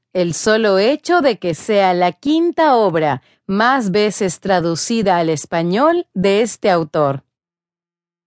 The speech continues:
Si Shakespeare hubiera nacido en este siglo,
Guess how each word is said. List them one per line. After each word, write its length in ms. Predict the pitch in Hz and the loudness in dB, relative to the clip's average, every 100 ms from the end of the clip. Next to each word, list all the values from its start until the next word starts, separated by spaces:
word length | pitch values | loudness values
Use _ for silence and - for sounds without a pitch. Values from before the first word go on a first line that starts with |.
| _ _ _ _ _ | _ _ _ _ _
Si 200 | - 285 | -4 -2
Shakespeare 800 | 269 - 370 - - - 151 139 - _ | 0 0 0 -2 -6 -4 -4 -4 -6 _
hubiera 480 | 208 190 220 220 220 | -2 0 0 2 0
nacido 680 | 214 208 - 262 196 170 | 0 -2 -2 0 2 0
en 140 | 160 170 | 0 0
este 340 | 185 - 277 | -2 0 -2
siglo, 640 | - 320 233 175 175 220 | 0 -2 -2 0 0 0